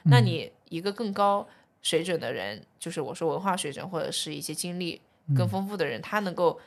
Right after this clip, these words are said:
Speaker 2: 下的需求来，能够来表达的这个意愿，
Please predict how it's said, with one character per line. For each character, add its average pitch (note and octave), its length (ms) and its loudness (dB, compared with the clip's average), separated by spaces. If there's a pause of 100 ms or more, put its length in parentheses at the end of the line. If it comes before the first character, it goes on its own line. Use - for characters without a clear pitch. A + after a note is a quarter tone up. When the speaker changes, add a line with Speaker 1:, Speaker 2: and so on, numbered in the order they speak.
(180)
Speaker 2:
下 F3+ 200 0
的 D3 100 -2
需 E3 200 -6
求 C#3+ 400 -2
来， B2+ 260 -2
能 D#3 160 -8
够 E3+ 260 0 (440)
来 D3+ 240 0
表 D3+ 200 0
达 G#2 160 -2
的 C#3+ 80 -4
这 E3 120 -8
个 E3 100 -4
意 E3+ 120 -4
愿， C#3+ 220 0